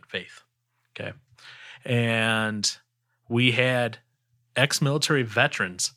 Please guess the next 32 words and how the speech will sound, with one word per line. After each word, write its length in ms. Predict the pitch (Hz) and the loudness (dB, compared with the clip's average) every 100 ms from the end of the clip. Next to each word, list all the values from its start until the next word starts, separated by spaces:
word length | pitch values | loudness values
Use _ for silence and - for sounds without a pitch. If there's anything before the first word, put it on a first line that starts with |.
| _ _ _ - | _ _ _ -6
come 340 | - 139 139 | 2 4 4
up 280 | 139 110 - - _ _ _ _ _ _ _ | 0 -4 -10 -20 _ _ _ _ _ _ _
with 200 | - 113 | 0 0
us. 280 | - - - - _ _ _ _ - - - - - - | -2 -4 -6 -8 _ _ _ _ -20 -20 -20 -20 -20 -4
Uh, 120 | 113 104 | 0 4
we 140 | 190 | 4
actually 260 | 269 - 175 | 6 4 4
had 120 | 170 | 2
to 60 | 151 | 2
have 260 | 143 135 120 _ - | 2 0 -4 _ -8
meetings 520 | 127 160 190 120 113 | 0 4 4 2 -2
with 260 | 135 151 - | -2 -2 -4
the 120 | 147 | -6
parents 800 | - - 180 185 98 - - - _ _ - | -6 -2 0 2 0 -4 -6 -6 _ _ -2
ahead 500 | 107 - - 196 143 | -2 -2 -4 -2 0
of 60 | |
time, 300 | 113 117 90 - _ - | -2 -4 -4 -10 _ -12
just 220 | 107 - | -6 -4
the 80 | 170 | -2
parents, 540 | 240 269 135 - - - _ _ - | -2 -2 -2 -4 -10 -10 _ _ -6
to 100 | 139 | 0
let 140 | 135 | 0
them 140 | 131 127 | 0 -2
know, 160 | 120 | -2
"This 300 | 110 117 143 | -4 -4 0
is 120 | 214 180 | 2 2
what 200 | 165 156 | 0 0
we're 100 | 135 | -2
doing 460 | 113 131 147 127 | -2 -4 -4 -4
up 120 | 110 | -6
at 160 | 104 - | -6 -6
camp." 320 | - 117 90 | -8 -10 -12